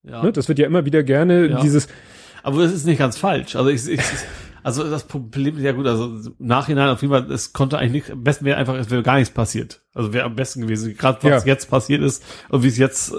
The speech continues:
Speaker 1: da abgeht in der Türkei, wäre es natürlich am besten gewesen, hätte keinen
Speaker 2: Mhm.
Speaker 1: Putschversuch gegeben.
Speaker 2: Natürlich.
Speaker 1: Weiß ja auch wieder, ich, kann man nicht einschätzen, ob das ist wirklich, ob da er mit drin steckt oder, oder ob das, wie dilettantisch das war oder eben auch nicht und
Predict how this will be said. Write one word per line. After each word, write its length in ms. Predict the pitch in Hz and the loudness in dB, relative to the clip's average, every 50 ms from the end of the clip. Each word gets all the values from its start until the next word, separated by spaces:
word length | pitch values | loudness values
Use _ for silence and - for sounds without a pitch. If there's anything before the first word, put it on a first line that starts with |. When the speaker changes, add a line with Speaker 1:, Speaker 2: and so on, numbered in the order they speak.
| - - 82 | -10 -8 -4
Speaker 1:
da 160 | - 139 - - | -2 -2 -2 -2
abgeht 360 | - - - - 135 127 135 | -4 -8 -4 -2 -2 -2 -2
in 60 | 127 | -4
der 100 | 131 120 | -6 -6
Türkei, 360 | - 123 120 - - 127 123 123 | -6 -6 -8 -4 -2 -2 0 0
wäre 80 | 127 117 | 0 -4
es 60 | 110 | -6
natürlich 220 | 107 117 120 117 | -6 -8 -10 -8
am 80 | 117 110 | -6 -4
besten 280 | 123 113 - - 127 120 | -6 -6 -6 -8 -8 -6
gewesen, 220 | 120 120 117 110 | -4 -4 -4 -4
hätte 160 | 110 113 113 107 | -4 -6 -6 -4
keinen 200 | - 127 127 104 | -2 -2 -2 -2
Speaker 2:
Mhm. 40 | 87 | -2
Speaker 1:
Putschversuch 440 | - 113 - - - 127 117 107 98 | -6 -10 -10 -10 -10 -10 -10 -10 -10
gegeben. 340 | 110 110 110 110 - - - _ _ - - - - - - - | -10 -10 -10 -10 -12 -14 -20 _ _ -20 -20 -20 -20 -12 -2 2
Speaker 2:
Natürlich. 440 | 156 135 135 - 202 208 143 117 117 | 2 4 4 4 4 4 4 6 6
Speaker 1:
Weiß 200 | 135 139 127 156 | 4 4 4 2
ja 60 | 151 | 2
auch 100 | 139 123 | 2 4
wieder, 320 | 143 143 143 139 127 120 110 | 6 6 6 6 4 2 0
ich, 100 | 123 104 104 - _ _ - - - | -2 -4 -6 -10 _ _ -20 -16 -8
kann 160 | - 120 107 | -4 -4 -2
man 100 | 107 101 | -2 0
nicht 140 | 107 110 - | -2 -2 -2
einschätzen, 380 | 139 139 - 120 107 - - | -2 0 2 0 0 0 -2
ob 100 | 113 110 | -6 -4
das 120 | 113 110 104 | -2 -2 0
ist 160 | 113 104 104 | 0 0 0
wirklich, 420 | 117 - 117 110 - - - - 117 | -2 0 0 -2 -4 -4 -10 -8 -8
ob 100 | 110 - | -8 -6
da 80 | 120 | -4
er 280 | 123 123 123 113 113 113 | -2 0 0 0 0 -2
mit 140 | 110 110 104 | -4 -4 0
drin 140 | 113 139 135 | 2 2 0
steckt 380 | - - - 135 131 - - - | 0 0 0 0 -2 -2 -2 -4
oder, 220 | 127 117 113 113 - - - - - - - - | -2 -2 -2 -2 -4 -10 -20 -20 -20 -18 -10 -4
oder 200 | 131 117 123 123 | 0 2 2 2
ob 140 | 123 - - | 2 0 0
das, 540 | - 123 117 113 - - - - - 92 - - - | 0 0 0 0 -2 -6 -8 -8 -10 -14 -16 -16 -18
wie 320 | 127 117 120 120 123 127 | -18 -16 -10 -6 -4 0
dilettantisch 580 | 113 123 120 117 104 - 117 139 165 160 131 - | 2 4 4 4 2 2 -2 -2 -2 -2 -4 -2
das 220 | 147 139 117 - | -2 -2 0 2
war 180 | 139 139 143 139 | 2 4 4 4
oder 120 | 127 113 117 | 2 2 0
eben 140 | 117 117 104 | 0 0 -2
auch 160 | 113 104 110 | -4 -2 0
nicht 360 | 120 151 175 165 - - - | 2 4 2 2 0 -4 -12
und 220 | 160 127 123 - | -12 -12 -14 -16